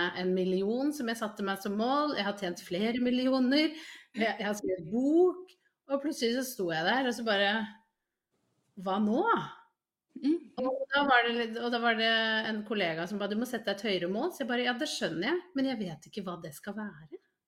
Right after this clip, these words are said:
Speaker 2: Ja, har du funnet ut av det nå da?
Speaker 1: Ehm, jeg har funnet litt ut av det, men, eh, det var sånn, jeg snakket med Christian, mannen min, om det, at,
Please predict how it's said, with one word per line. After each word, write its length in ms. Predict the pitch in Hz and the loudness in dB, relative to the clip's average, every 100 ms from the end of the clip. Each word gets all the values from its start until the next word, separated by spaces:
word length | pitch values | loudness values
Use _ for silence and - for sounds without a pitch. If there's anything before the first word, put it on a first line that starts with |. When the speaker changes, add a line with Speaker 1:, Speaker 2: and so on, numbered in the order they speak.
| _ | _
Speaker 2:
Ja, 140 | 208 254 - | -16 -14 -6
har 80 | |
du 80 | 285 | -6
funnet 300 | 302 285 196 | -2 -2 -2
ut 100 | 185 | -4
av 140 | 185 196 | -4 -4
det 60 | |
nå 100 | 165 | -8
da? 100 | 175 - _ _ _ _ _ _ _ _ _ _ _ - | -10 -14 _ _ _ _ _ _ _ _ _ _ _ 0
Speaker 1:
Ehm, 880 | 285 302 302 311 302 302 302 311 311 302 285 | 4 4 6 4 6 4 4 2 0 -2 0
jeg 80 | |
har 120 | 285 294 | 0 2
funnet 320 | 311 254 254 | 2 2 0
litt 480 | 208 196 - - 185 | -2 -2 -6 -14 -8
ut 180 | 185 185 | -6 -4
av 160 | 175 190 | -4 -2
det, 120 | 427 427 - _ _ - | -2 -4 -14 _ _ -12
men, 680 | 277 226 233 254 277 285 277 - - _ _ 208 | -4 2 4 4 4 2 2 -2 -20 _ _ -2
eh, 380 | 220 220 220 220 | 0 2 0 0
det 120 | 240 | 0
var 100 | 277 | 0
sånn, 300 | 269 226 220 | 0 0 0
jeg 160 | 214 208 | 0 -2
snakket 300 | 220 - 185 | -4 -4 -2
med 480 | 180 180 175 180 180 | 0 0 -2 -4 -6
Christian, 440 | 165 156 175 170 | -8 -8 -6 -4
mannen 240 | 160 151 156 | -4 -4 -4
min, 140 | 156 | -4
om 180 | 156 160 | -4 -4
det, 120 | 202 | 0
at, 420 | 254 196 208 - | 0 0 -2 -8